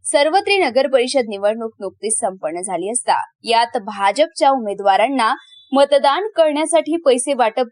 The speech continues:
करण्यात आल्याचा व्हिडिओ देखील प्रचंड व्हायरल झाले होते. सदर पैसे वाटप करणाऱ्या व्यापाऱ्यांचे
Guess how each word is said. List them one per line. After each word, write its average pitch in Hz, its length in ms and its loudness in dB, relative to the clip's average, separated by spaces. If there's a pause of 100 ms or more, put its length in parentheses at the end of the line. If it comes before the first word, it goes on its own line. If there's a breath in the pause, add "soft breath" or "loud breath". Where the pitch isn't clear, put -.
करण्यात 214 400 0
आल्याचा 190 380 2
व्हिडिओ 185 380 -2
देखील 220 400 -4 (160)
प्रचंड 262 460 -2
व्हायरल 175 340 2
झाले 180 240 -10
होते. - 280 -20 (640)
सदर 370 400 2
पैसे 359 260 2
वाटप 277 340 2 (120)
करणाऱ्या 233 480 2
व्यापाऱ्यांचे 240 920 0